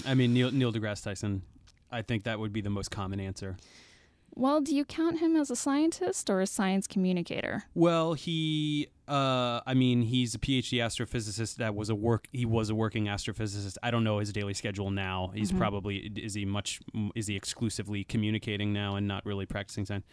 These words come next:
Speaker 2: That's my understanding.
Speaker 1: Right. So then, then a, a, a scientist turned communicator. Yeah.
Speaker 2: Mm-hmm.
Speaker 1: But, um, yeah, no, you're, you're absolutely right. I don't think that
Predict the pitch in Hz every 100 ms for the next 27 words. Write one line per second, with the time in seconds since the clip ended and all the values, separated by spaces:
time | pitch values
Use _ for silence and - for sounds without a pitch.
0 | - 196 - 190 175 175 - 165 165 120
1 | 110 98 95 - 113 107 101 98 98 110
2 | 104 98 95 95 92 - 98 101 - 98
3 | 95 90 - - 98 - 143 131 135 123
4 | - - 127 107 104 95 - - 107 95
5 | 92 - 95 95 95 104 98 95 - 208
6 | 196 196 - 113 113 107 104 107 104 104
7 | 104 104 104 - _ _ - 117 127 123
8 | 120 131 123 120 120 113 120 120 117 117
9 | 117 120 120 107 107 110 - 113 110 -
10 | - - 104 101